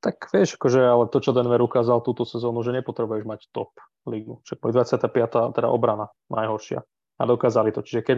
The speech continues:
máš takýchto hráčov, ktorí proste sú instantný útok, tak si myslím, že a všetci títo moji hráči, čo sú tu, sú proste zvieratá.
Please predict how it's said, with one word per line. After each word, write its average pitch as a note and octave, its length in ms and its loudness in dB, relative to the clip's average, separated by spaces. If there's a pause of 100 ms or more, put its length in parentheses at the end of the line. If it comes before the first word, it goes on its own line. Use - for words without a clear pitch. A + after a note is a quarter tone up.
(100)
máš - 80 -8
takýchto B2+ 400 -4
hráčov, A#2+ 400 -2
ktorí A#2 240 -4
proste A#2 480 -4 (480)
sú C3 240 -6
instantný B2 720 -6
útok, C3 720 -8
tak - 240 -10
si - 80 -6
myslím, A#2 400 -4
že A#2+ 80 6
a B2 80 2
všetci B2+ 320 -2
títo B2 240 -4
moji B2 160 -2
hráči, A#2+ 240 -2
čo B2+ 160 -12
sú - 160 -4
tu, C#3+ 240 2 (560)
sú - 160 -12
proste B2 320 -6
zvieratá. A#2+ 480 0